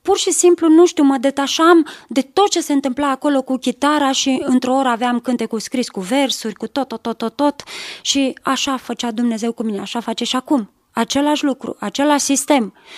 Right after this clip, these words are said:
A compune înseamnă mai mult decât, uh, să fii, decât inspirație, înseamnă nouăzeci la sută muncă,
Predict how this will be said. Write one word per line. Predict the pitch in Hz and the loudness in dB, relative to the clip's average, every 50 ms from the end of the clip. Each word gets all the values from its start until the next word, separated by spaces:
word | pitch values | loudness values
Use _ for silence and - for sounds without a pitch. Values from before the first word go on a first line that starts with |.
| - - - _ | -20 -20 -18 _
A | - - 226 214 | -8 -6 -6 -4
compune | - 226 220 208 226 247 262 247 240 226 220 220 214 - | -2 -2 -2 0 2 2 4 4 4 2 0 0 -2 -2
înseamnă | 226 220 - 240 233 233 226 | -4 -2 -2 0 0 0 0
mai | 226 220 220 | 0 0 0
mult | 233 254 277 269 247 | 2 4 4 4 2
decât, | 202 196 196 - 214 196 - _ - | 0 -2 -4 -2 -4 -4 -4 _ -4
uh, | 214 202 196 - | -2 -2 -2 -2
să | - - - 220 | -4 -4 -6 -6
fii, | 190 - - 233 226 226 - - 226 202 | -6 -4 -4 -2 -2 -2 -2 -4 -6 -4
decât | 185 226 208 - 240 233 | -2 -4 -4 -2 -2 -2
inspirație, | 240 240 220 - - 226 214 208 214 220 - - 214 | 0 0 0 0 -2 -4 -4 -2 -4 -4 -4 -6 -6
înseamnă | 208 - - 214 214 214 208 208 208 - - - - - - | -6 -4 -4 -4 -2 -2 -2 -2 -4 -6 -8 -14 -14 -6 0
nouăzeci | 233 247 269 277 247 220 214 214 208 | 4 4 6 6 4 2 0 -2 -2
la | 220 202 202 | -2 -2 -2
sută | - 247 220 - 214 | -2 -2 -2 2 6
muncă, | 233 277 320 285 208 170 - 196 190 214 220 | 10 10 10 10 10 6 2 -4 -4 -4 -6